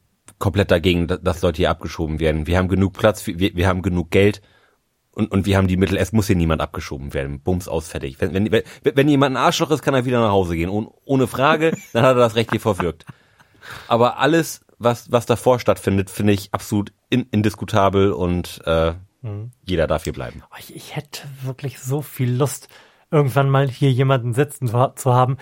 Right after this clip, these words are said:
Speaker 2: der nicht wie wir das instinktiver und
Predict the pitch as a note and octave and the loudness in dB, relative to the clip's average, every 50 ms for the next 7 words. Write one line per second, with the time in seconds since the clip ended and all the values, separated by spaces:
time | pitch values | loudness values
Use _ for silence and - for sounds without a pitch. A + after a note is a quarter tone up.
0 | - - - - - C3 C3 C#3+ C#3 - _ _ _ _ C3 C#3 D#3 C3 - - | -10 -18 -14 -4 0 2 2 2 0 -4 _ _ _ _ 2 2 2 2 0 -4
1 | B2+ B2 A#2+ G#2 A2+ C3 D3 D3+ C#3+ C#3 C#3 C3 A#2+ - - - _ _ _ _ | -2 -2 -2 -2 0 2 2 4 4 4 2 0 0 -4 -10 -16 _ _ _ _
2 | - F3+ F#3 F#3 - - - D3+ D3+ - - - D#3 F3 C#3+ C3+ D3+ D3+ C#3+ D3+ | 2 2 2 2 0 0 0 0 0 0 -2 -4 -4 -2 2 2 4 4 4 2
3 | C#3+ B2 - - | -2 -6 -10 -18